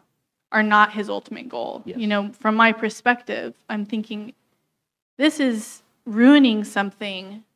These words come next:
Speaker 1: Something is ruined that's very important for your kingdom." And, f-,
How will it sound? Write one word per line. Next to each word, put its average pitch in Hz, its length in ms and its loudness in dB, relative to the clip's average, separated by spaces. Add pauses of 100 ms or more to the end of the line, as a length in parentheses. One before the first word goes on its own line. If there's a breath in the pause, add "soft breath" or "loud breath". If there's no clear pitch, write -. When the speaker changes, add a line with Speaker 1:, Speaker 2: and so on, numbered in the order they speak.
Speaker 1:
Something 285 400 2
is 214 160 -2
ruined 226 460 -2
that's 214 260 0
very 254 320 0
important 247 600 -4
for - 160 -6
your 220 180 -6
kingdom." 254 720 0
And, 214 140 -10
f-, - 160 -20